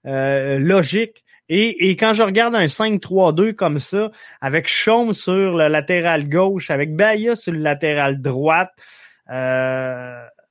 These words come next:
c'est, ça fait pas de sens. C'est, on, on enlève la structure du collectif, puis je comprends ceux qui disent, « Ouais, Jeff, il faut une rotation, faut reposer les forces. C'est une saison pas facile, c'est une longue saison. »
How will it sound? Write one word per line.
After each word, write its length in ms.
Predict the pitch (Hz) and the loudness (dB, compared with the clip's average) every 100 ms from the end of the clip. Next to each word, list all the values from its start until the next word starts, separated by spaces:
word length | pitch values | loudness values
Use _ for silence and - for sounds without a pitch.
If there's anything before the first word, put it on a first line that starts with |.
| - | -12
c'est, 300 | - 208 175 | -10 -8 -6
ça 240 | - 185 | -2 -2
fait 160 | - 208 | 0 -2
pas 140 | 220 | -2
de 80 | - | -4
sens. 520 | - 208 196 156 - _ _ _ _ | -4 -4 -6 -12 -16 _ _ _ _
C'est, 220 | 143 - 190 185 208 _ 185 | -14 -14 -12 -10 -12 _ 0
on, 280 | 180 190 | 2 4
on 40 | 214 | 4
enlève 680 | 226 208 220 262 277 233 175 | 4 4 4 4 2 0 -2
la 120 | 156 | -2
structure 560 | - - 196 - 247 | -4 -8 -8 -4 -4
du 120 | 185 143 | -4 -4
collectif, 560 | 170 165 151 233 - | -4 -4 -4 -10 -10
puis 100 | 190 | -10
je 100 | 185 | -10
comprends 460 | - 240 220 208 220 | -4 -4 -4 -4 -6
ceux 160 | - 180 | -6 -8
qui 140 | 156 | -6
disent, « 300 | 139 190 151 - _ _ _ | -4 -4 -6 -16 _ _ _
Ouais, 240 | 135 185 160 | -4 -2 -2
Jeff, 320 | 190 202 - | -4 -6 -8
il 60 | 147 | -6
faut 180 | 196 | -2
une 60 | 190 | -2
rotation, 580 | 165 175 170 151 196 180 | 0 0 0 0 -2 -4
faut 140 | 160 | -4
reposer 480 | - 196 214 180 220 | -6 -4 -2 0 -2
les 200 | 202 165 | -2 -4
forces. 300 | - 190 - | -4 -6 -4
C'est 60 | 180 | -8
une 80 | 151 | -4
saison 380 | 208 202 233 | -2 -2 -2
pas 160 | 208 180 | -2 -2
facile, 420 | 170 143 - 190 | -2 -4 -6 -8
c'est 160 | 175 170 | -6 -6
une 120 | 170 | 0
longue 220 | 226 240 | 0 -2
saison. » 560 | - 180 156 139 160 | -4 -2 0 0 -2